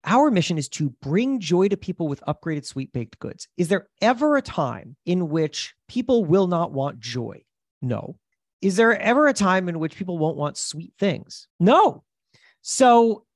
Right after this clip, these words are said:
okay, fine. They started with baking mixes, but if the entire world wakes up one day and says,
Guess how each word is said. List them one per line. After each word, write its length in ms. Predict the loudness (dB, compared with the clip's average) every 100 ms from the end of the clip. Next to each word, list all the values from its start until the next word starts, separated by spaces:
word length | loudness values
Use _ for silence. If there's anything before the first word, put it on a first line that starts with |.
| _ 0
okay, 240 | 2 2
fine. 540 | 2 2 4 2 0 -4
They 100 | -4
started 380 | -2 2 2 2
with 180 | -4 -4
baking 300 | -6 -6 -10
mixes, 400 | -10 -16 -20 -6
but 160 | -4
if 80 | -2
the 100 | -2
entire 500 | -4 -4 0 2 2
world 500 | 0 0 2 2 0
wakes 320 | -4 -6 -4 -6
up 160 | -6
one 160 | -10 -14
day 240 | -14 -14 -12
and 120 | -6
says, 240 | -4 -4